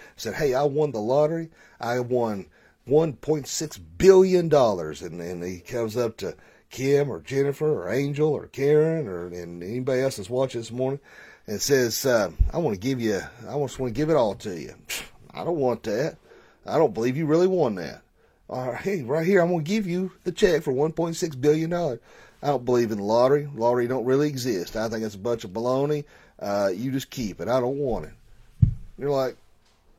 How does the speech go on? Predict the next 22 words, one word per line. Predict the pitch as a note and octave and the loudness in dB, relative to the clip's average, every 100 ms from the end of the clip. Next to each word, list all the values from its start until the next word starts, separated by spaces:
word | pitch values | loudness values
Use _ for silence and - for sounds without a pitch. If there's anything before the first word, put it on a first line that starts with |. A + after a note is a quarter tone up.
| _ - | _ -14
"I, | |
I, | C3 A2 B2 - | -12 -10 -12 -12
I'm | A#2 A2+ | -14 -4
gonna | E3 C#3 | -2 0
give | E3 F#3+ | -2 2
you | C3 | 2
a | |
billion | A#2 D#3+ F3 E3 D3 | 4 6 6 4 4
dollars." | D#3 F3 C3 G2+ - | 2 2 -4 -8 -14
"No, | E2+ F#2 F#2+ F#2 | -8 -6 -6 -6
I | F2+ A2+ | -6 -4
don't | A2+ | -2
want | A2+ A#2+ | -2 -2
it. | B2+ | -2
I | A2+ | -2
don't | B2+ C3 | -4 -2
believe | C3 G#2 | -2 -2
it." | E2 - - _ _ _ _ _ _ | -6 -14 -20 _ _ _ _ _ _
You | C#3 | 2
know, | D#3+ F#3 | 6 6
that, | F3 C#3+ C#3 - - - | 6 2 -10 -16 -20 0
it, | D#3 | 2